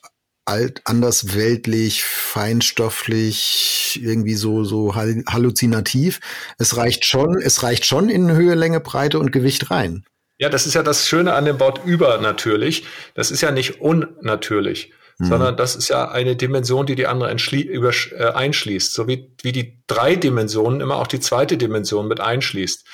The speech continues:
Speaker 2: Und so schließt eine vierte oder so, wie auch immer genannte Dimension, ja die nächste Dimension mit ein. Das müsste dir als Physiker ja relativ einfach einleuchten.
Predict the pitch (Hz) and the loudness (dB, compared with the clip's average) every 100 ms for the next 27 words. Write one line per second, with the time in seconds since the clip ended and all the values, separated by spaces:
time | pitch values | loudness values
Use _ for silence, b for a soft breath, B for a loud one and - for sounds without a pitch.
0 | B B B 117 127 127 156 160 120 123 | B B B -2 -2 0 0 0 -2 -2
1 | 117 151 180 185 151 127 120 117 127 123 | -2 0 2 2 0 2 2 2 0 0
2 | 123 139 135 135 120 107 113 120 110 110 | -2 -2 -2 0 0 0 -2 -2 -2 -2
3 | 110 110 117 131 123 123 139 135 143 131 | -4 -2 0 0 0 0 0 0 -2 0
4 | 127 120 120 123 120 117 101 - 117 - | 0 0 0 0 -2 -2 -2 -4 -8 -6
5 | 113 107 - - 123 123 107 107 107 107 | -2 -2 -2 -4 -6 -4 -2 0 0 0
6 | 117 113 113 - 117 117 110 - 110 117 | -2 -2 -8 -4 -4 -4 -6 -4 -4 0
7 | 98 101 - 135 | 0 -2 -6 -16